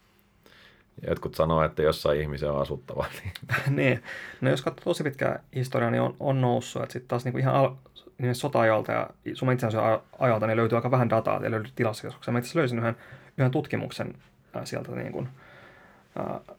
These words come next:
Speaker 2: Helsingin kauppakorkeakoulun kirjastossa löytyi täm-, tämmönen tutkimus, mikä on tehty tuhat yhdeksänsataaluvun alussa, mitä asuntojen hinnat kehittynyt silloin. Ja kyllä, kyllä ne on, kyllä ne on niinku kehittynyt ihan niinku viimeisen sadan vuoden aikana Suomessa hyvin, hyvinkin niinku nousujohtoisesti, että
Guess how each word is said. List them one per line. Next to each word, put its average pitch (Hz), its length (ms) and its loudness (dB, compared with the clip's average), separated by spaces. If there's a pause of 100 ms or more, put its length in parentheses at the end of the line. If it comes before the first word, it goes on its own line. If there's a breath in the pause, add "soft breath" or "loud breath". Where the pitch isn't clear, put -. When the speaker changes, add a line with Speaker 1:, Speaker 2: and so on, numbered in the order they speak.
(280)
Speaker 2:
Helsingin 131 280 4
kauppakorkeakoulun 110 680 0
kirjastossa 117 420 -4
löytyi - 240 -6
täm-, - 140 -12
tämmönen 113 280 -4
tutkimus, - 360 -4
mikä 113 120 -6
on 110 60 -6
tehty 131 180 -10
tuhat - 60 -4 (100)
yhdeksänsataaluvun 113 340 -4
alussa, 113 340 0
mitä 110 140 -6
asuntojen 110 320 -2
hinnat 110 200 -6
kehittynyt 110 400 -10
silloin. 104 340 -6
Ja 123 60 -8
kyllä, 127 200 -6
kyllä 127 140 -2
ne 123 60 2
on, 123 200 -2
kyllä 123 180 0
ne 123 60 2
on 123 80 2
niinku 120 180 -2
kehittynyt 113 480 -2
ihan 117 180 -4
niinku 117 300 -8 (160)
viimeisen 127 240 2
sadan 120 180 6
vuoden 110 180 4
aikana 110 240 -2
Suomessa 113 380 0
hyvin, 113 200 -4
hyvinkin 113 340 -2
niinku 110 160 -6
nousujohtoisesti, - 800 -4
että - 240 -8